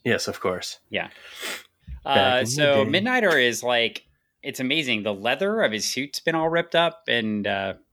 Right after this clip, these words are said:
Speaker 2: yeah. Uh,
Speaker 1: Yeah.
Speaker 2: he's sparring with Amanda Waller. It's very exciting. Um,
Speaker 1: They're chatting.
Speaker 2: Yeah. And, and she's like, "Yeah, I took your toy. You snuck into my house and broke into it." And she had plans for that pistol from the previous issue. Great.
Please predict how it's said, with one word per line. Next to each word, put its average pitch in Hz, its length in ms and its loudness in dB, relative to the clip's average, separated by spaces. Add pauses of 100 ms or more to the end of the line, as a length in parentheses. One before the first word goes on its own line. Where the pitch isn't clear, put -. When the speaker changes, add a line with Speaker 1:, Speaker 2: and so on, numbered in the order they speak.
(260)
Speaker 2:
yeah. 98 260 -4 (460)
Uh, 117 580 2
Speaker 1:
Yeah. 127 280 4
Speaker 2:
he's 123 240 -2
sparring 131 680 0
with 123 140 -4
Amanda 113 340 -2
Waller. 104 380 0
It's - 140 -10
very 113 220 2
exciting. 104 600 -2 (360)
Um, 117 640 0 (320)
Speaker 1:
They're 113 120 -8
chatting. 101 560 -6 (340)
Speaker 2:
Yeah. 110 300 -2 (420)
And, 127 480 -2 (100)
and 127 200 -4
she's - 160 -6
like, 123 260 0
"Yeah, 131 160 0
I 120 80 2
took 139 240 -6
your 131 120 2
toy. 117 500 2
You 107 240 -6
snuck 113 300 -4
into 110 160 -6
my 101 180 -4
house 104 360 -2
and 101 80 -8
broke 98 220 -4
into 104 300 -2
it." 101 340 0
And 101 260 -10
she - 140 -6
had 107 200 0
plans 107 260 -2
for - 120 -10
that 101 200 -2
pistol 107 400 -2
from 104 240 -2
the 98 80 -2
previous 104 540 0
issue. 104 420 -2
Great. 104 500 0